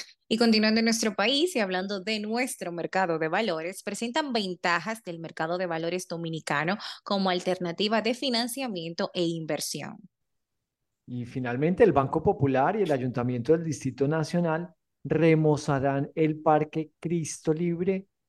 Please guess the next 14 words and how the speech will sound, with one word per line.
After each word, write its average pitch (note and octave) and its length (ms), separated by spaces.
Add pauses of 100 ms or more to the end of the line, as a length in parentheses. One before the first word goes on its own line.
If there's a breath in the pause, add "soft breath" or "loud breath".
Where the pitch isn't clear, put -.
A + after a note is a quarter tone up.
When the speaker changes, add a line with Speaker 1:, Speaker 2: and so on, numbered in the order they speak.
Speaker 2:
en C3+ 220
Cristo C3 600
Rey, A#2+ 600
una B2+ 140
buena C#3 340
obra C3+ 300
que B2 200 (100)
vienen B2 260
haciendo B2+ 340
en C3+ 80
conjunto A#2 460
estas B2+ 220
dos B2+ 200
entidades. A2 640